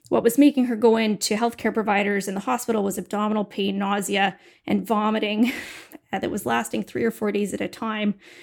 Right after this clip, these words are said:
that was associated with swelling. And generally, the swelling was labial, sometimes peripheral, so hands, feet, fingers, again, would last a few days and resolve. She also had episodes of swelling that were unrelated to the abdominal symptoms,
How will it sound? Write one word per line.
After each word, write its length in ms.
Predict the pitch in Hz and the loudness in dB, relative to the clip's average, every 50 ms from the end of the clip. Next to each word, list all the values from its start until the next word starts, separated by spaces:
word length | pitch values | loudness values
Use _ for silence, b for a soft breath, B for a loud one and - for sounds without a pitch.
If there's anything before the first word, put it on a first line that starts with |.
| B B B B B - | B B B B B 0
that 120 | - 226 | 0 2
was 120 | 220 233 247 | 2 2 0
associated 540 | 240 - 240 247 254 - 269 254 254 233 220 | 2 2 2 2 2 2 2 2 2 2 2
with 140 | 247 - | 2 2
swelling. 460 | - - - 202 - - - 302 370 403 | 0 -2 -4 -4 -2 0 2 2 6 8
And 100 | 349 285 | 8 8
generally, 340 | - - - - - 466 466 453 | 6 4 -2 0 2 4 4 4
the 60 | 403 | 2
swelling 440 | - - - 226 240 247 247 254 233 | 0 0 2 2 4 4 4 4 4
was 200 | 220 196 202 - | 2 0 0 0
labial, 480 | 196 196 208 - 269 294 339 359 339 - - - | -2 -2 0 0 2 2 2 0 -2 -4 -8 -4
sometimes 440 | - - 233 220 - 233 226 214 | -2 -2 0 0 0 0 0 -2
peripheral, 640 | - - - 220 226 226 226 - 226 220 220 220 220 | -2 -2 0 2 2 0 0 0 0 0 2 2 0
so 180 | - - 208 | 0 -2 -4
hands, 460 | 202 180 220 226 214 214 220 208 202 - | -2 -2 -2 -2 0 0 0 -2 -2 -4
feet, 280 | - 233 214 247 - | -4 -6 -6 -6 -8
fingers, 640 | - - 226 220 220 220 214 214 208 208 - - b b b b b b b b _ _ - | -6 -2 -2 0 2 2 2 2 2 0 -2 -8 b b b b b b b b _ _ 2
again, 440 | - 226 226 220 208 208 214 220 214 | 2 4 4 4 4 4 2 2 2
would 140 | 220 214 - | 0 2 4
last 260 | 220 208 208 214 - | 4 4 4 2 -2
a 40 | 214 | -6
few 200 | - - 220 214 | -6 -6 -2 0
days 280 | 214 208 196 202 202 208 | 2 2 2 2 2 0
and 140 | 196 190 | 0 0
resolve. 600 | 170 - - - 190 196 196 101 208 202 - b b b b b b b b _ _ _ _ _ _ _ _ _ - - - | 0 -2 -2 -2 -2 0 2 0 0 -2 -4 b b b b b b b b _ _ _ _ _ _ _ _ _ -14 -8 -4
She 180 | - - - 277 | -2 2 4 4
also 180 | 311 370 392 | 4 4 4
had 140 | 415 453 440 | 2 2 4
episodes 380 | 320 - - 269 - 269 262 262 | 2 2 0 0 2 2 2 2
of 80 | 262 | 0
swelling 360 | 254 - 240 226 226 226 226 220 | -2 0 0 0 2 2 0 0
that 100 | 214 - | -2 -2
were 160 | 214 - - | -4 -4 -2
unrelated 600 | 214 214 220 220 214 208 208 196 208 202 196 - | -2 0 2 2 2 2 2 2 2 0 0 -2
to 260 | - - 220 214 226 | -4 -2 0 0 0
the 120 | 208 208 202 | 0 0 -2
abdominal 480 | 196 202 - 214 190 196 214 214 226 | -2 -2 -4 -6 -4 -4 -2 -2 -2
symptoms, 560 | 226 - 240 240 - - 349 415 403 - - | -2 -2 -2 -2 -2 -4 -6 -6 -8 -10 -12